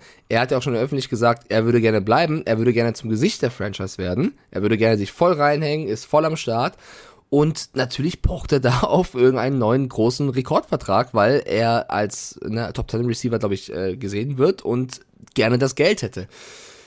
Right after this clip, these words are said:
Was passiert jetzt? Ne? Wir wissen, dass jetzt die, die ersten Trainingseinheiten wieder losgehen und, äh, Metcalf wird das Minicamp bestreiken,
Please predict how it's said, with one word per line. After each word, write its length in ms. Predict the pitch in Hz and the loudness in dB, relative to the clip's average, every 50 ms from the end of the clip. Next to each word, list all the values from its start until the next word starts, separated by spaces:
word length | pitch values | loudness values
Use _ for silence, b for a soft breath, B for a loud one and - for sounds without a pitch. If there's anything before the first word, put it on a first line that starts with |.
| B B | B B
Was 140 | - 127 127 | -6 -6 -2
passiert 380 | - 113 - - 107 95 - | -2 -4 -2 -2 -6 -2 0
jetzt? 340 | 131 160 - - - - - _ _ | -2 -2 -2 -4 -12 -12 -16 _ _
Ne? 220 | - 104 127 175 233 202 | -2 0 0 0 -2 -4
Wir 240 | 151 156 143 104 110 | -10 -10 -8 -6 -6
wissen, 260 | 120 120 - 147 131 | -6 -6 -6 -4 -4
dass 140 | 120 113 - | -4 -4 -4
jetzt 260 | 117 107 - - _ | -6 -6 -6 -10 _
die, 400 | 113 107 104 104 104 98 95 - _ _ _ | -4 -4 -2 -2 -4 -6 -8 -12 _ _ _
die 240 | - 107 107 104 - | -8 -6 -4 -2 -2
ersten 300 | - 107 - - 120 104 | -2 -2 -2 -4 -6 -6
Trainingseinheiten 760 | - - 113 127 131 127 - 110 120 127 139 131 127 - 131 | -2 -2 0 0 -2 -4 -6 -4 -2 -2 -2 -2 -2 -4 -2
wieder 160 | 127 131 123 | 0 0 2
losgehen 640 | 120 123 143 139 - - 131 135 139 151 165 175 - | 2 0 0 -2 -4 -4 -2 -2 -2 -2 -4 -8 -6
und, 380 | - 107 120 120 127 127 127 | -2 0 0 0 0 -2 -4
äh, 480 | - 101 120 117 117 120 113 - - - _ - - - - - - - - _ _ | -2 0 2 2 2 2 0 0 -4 -8 _ -20 -20 -20 -20 -20 -20 -20 -20 _ _
Metcalf 760 | 127 123 117 - - - - 113 110 127 165 190 - - - - | -6 -6 -6 -6 -6 -2 0 0 0 0 -2 -4 -6 -16 -18 -20
wird 600 | - 131 143 120 113 117 131 147 - - _ - | -16 -12 -4 2 2 2 2 2 -2 -16 _ -6
das 140 | 117 113 - | -6 -4 -4
Minicamp 760 | 107 107 113 123 127 127 - - 127 127 151 165 - - _ | -2 -2 -2 -2 -2 -4 -6 -4 -4 -4 -4 -6 -10 -12 _
bestreiken, 960 | - 123 117 - - - - 104 95 95 95 104 _ - - 131 131 165 240 | -2 -2 -2 -2 -8 -6 -4 -2 -2 -2 -2 -6 _ -4 -2 0 2 2 0